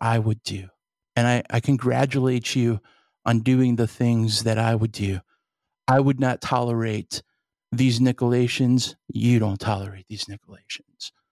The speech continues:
But then he's like, "But you do tolerate that Jezebel. I would never tolerate that Jezebel." And, and it's so devastating because he's like, "If you guys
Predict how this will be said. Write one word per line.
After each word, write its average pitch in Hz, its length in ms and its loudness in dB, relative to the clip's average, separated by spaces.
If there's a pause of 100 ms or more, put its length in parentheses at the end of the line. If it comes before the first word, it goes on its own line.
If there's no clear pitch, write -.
(520)
But 123 100 0
then 139 160 4
he's 127 220 2
like, 127 440 2
"But 120 100 -2
you 120 140 -2
do 135 200 2
tolerate 117 560 -2
that 101 240 -8
Jezebel. - 580 -10 (280)
I 110 140 2
would 107 140 0
never 104 200 0
tolerate 110 540 -6
that 98 200 -10
Jezebel." - 540 -12 (1000)
And, 135 340 2
and 135 120 4
it's 131 160 0
so 147 520 2
devastating 127 840 0
because 120 580 -2 (420)
he's 139 320 2
like, 120 500 0
"If 123 140 -2
you 139 200 4
guys 135 720 0